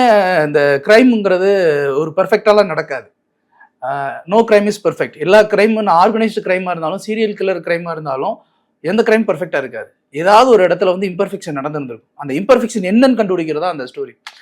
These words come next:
அது நம்ம பட்ஜெட்ல ஒரு அழகான ஒரு விஷயமா அவர் கொடுத்துருக்காரு அப்படின்னும் போது அது உண்மையிலேயே ஒரு மலைப்பை தட்டுச்சு. ஆஹ், டென் ஹவர்ஸ் படம் அப்படிங்கிறது இந்த டைட்டிலே எனக்கு வந்து ஃபர்ஸ்ட் ஒன் டுவெண்ட்டி செவன் ஹவர்ஸ், அந்த தேர்ட்டீன் ஹவர்ஸ்ன்னு இந்த மாதிரி நம்ம நிறைய ஹாலிவுட்ல அந்த நேம்லாம் பார்த்துருக்கோம்.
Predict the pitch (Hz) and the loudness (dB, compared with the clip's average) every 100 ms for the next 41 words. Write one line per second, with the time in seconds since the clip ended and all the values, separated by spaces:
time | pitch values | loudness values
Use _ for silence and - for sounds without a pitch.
0 | _ _ _ 202 262 220 226 214 208 233 | _ _ _ 4 6 4 4 4 4 2
1 | 220 226 190 165 185 214 220 185 160 196 | 2 4 4 2 2 2 2 0 -4 -8
2 | 190 175 156 202 196 175 170 151 143 147 | -8 -8 -10 -10 -10 -6 -4 -4 -6 -8
3 | 160 226 156 135 160 208 214 180 127 - | -6 -6 -6 -10 -6 2 4 4 0 -8
4 | - _ _ _ _ _ 214 117 135 226 | -20 _ _ _ _ _ -12 -8 -2 -2
5 | 220 151 139 - _ _ _ _ _ _ | -2 -6 -12 -20 _ _ _ _ _ _
6 | 110 117 - 175 240 240 - 214 214 180 | -16 -16 -6 0 4 4 4 4 4 4
7 | 190 185 208 202 170 151 180 214 214 220 | -4 0 2 2 0 -2 0 0 2 4
8 | 196 170 160 170 185 170 139 143 - 185 | 2 -2 -8 -4 -4 -4 -6 -10 -6 -2
9 | 151 123 - - 170 185 190 185 175 180 | -2 -4 -10 -18 -12 -6 -6 -4 -6 -6
10 | 175 180 170 175 196 180 170 165 165 _ | -6 -4 -2 -4 -4 -4 -2 -4 -6 _
11 | _ 175 180 180 170 165 185 185 165 160 | _ -2 -2 -2 -4 -4 -8 -10 -6 -2
12 | 185 175 151 143 175 180 151 190 202 170 | -2 -4 -6 -6 -4 -4 -2 -2 -2 -2
13 | 160 151 131 127 170 165 165 143 120 - | -6 -4 -8 -10 -12 -10 -10 -10 -12 -18